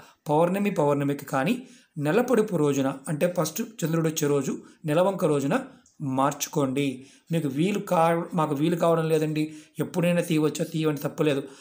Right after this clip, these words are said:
పండగలు ఉగాది సమయంలో అయినా సరే కంపల్సరీగా కట్టుకోండి. దీనివల్ల మీకు ఈ, ఈ నెగటివ్ ఎనర్జీ తగ్గిపోతుంది. మీ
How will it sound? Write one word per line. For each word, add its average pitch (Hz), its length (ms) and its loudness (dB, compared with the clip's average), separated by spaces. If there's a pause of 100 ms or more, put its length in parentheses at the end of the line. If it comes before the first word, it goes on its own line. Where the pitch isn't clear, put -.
(400)
పండగలు 185 360 2
ఉగాది 165 360 2
సమయంలో 151 400 0
అయినా 143 140 0
సరే 160 180 -2
కంపల్సరీగా 143 600 0 (340)
కట్టుకోండి. 143 760 -2 (280)
దీనివల్ల 180 400 2
మీకు 180 360 0 (680)
ఈ, 156 380 -2 (420)
ఈ 160 80 -2
నెగటివ్ 165 360 2
ఎనర్జీ 165 640 0 (480)
తగ్గిపోతుంది. 147 800 -4 (360)
మీ 165 120 -2